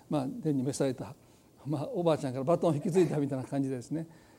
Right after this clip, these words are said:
まあ、そういう思いもあって、私たちが本当に変わっていくということはすごく大切だなと思うんですけど、まあ、そのためにはね、イエス様と同じ心を私たちが持つということはもうこれは不可欠です。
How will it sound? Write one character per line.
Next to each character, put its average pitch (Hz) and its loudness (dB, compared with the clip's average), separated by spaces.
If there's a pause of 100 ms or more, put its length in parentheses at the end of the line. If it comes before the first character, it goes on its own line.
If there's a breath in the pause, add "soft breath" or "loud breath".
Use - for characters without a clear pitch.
(200 soft breath)
ま 180 6
あ、 156 4
そ 214 12
う - 12
い 208 12
う 202 12
思 214 10
い 185 8
も 165 6
あ - 6
っ - -2
て、 151 2 (420 soft breath)
私 165 4
た 160 2
ち 156 0
が 147 4
本 180 2
当 202 4
に 277 4
変 175 0
わ 190 8
っ 190 -4
て 190 6
い - 10
く 180 4
と 175 4
い - 6
う - 4
こ 143 2
と 139 -4
は 120 -4
す - -2
ご 175 4
く 135 -2
大 147 -2
切 156 -2
だ 151 -2
な 151 -2
と 147 -10
思 143 -2
う - 0
ん 139 -2
で 123 -6
す - -14
け 151 -2
ど、 160 4 (360 soft breath)
ま 214 8
あ、 - 8
そ 277 8
の 269 10
た 311 10
め 285 12
に 254 10
は 165 8
ね、 180 4
イ 220 6
エ 311 8
ス - 2
様 226 8
と 196 8
同 208 6
じ 202 2
心 247 12
を - 12
私 185 4
た 185 2
ち 175 0
が 165 6
持 185 2
つ 190 -16
と 180 2
い - 4
う - 0
こ 143 0
と 139 0
は 165 4
も 151 2
う - 0
こ 160 0
れ 180 4
は - -4
不 - -18
可 262 -2
欠 208 0
で 120 -10
す。 - -14